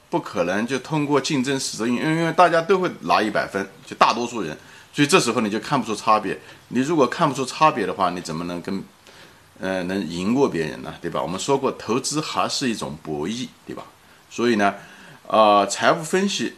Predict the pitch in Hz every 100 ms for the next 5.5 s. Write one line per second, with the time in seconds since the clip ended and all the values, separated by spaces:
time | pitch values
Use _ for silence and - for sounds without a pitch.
0 | - 165 123 127 - 120 131 90 87 78
1 | - 95 101 120 127 - 73 87 82 85
2 | 98 71 62 - - - - - - 76
3 | 76 - 139 76 85 87 - 101 113 120
4 | 156 123 95 82 82 85 85 82 80 -
5 | 80 92 87 - 82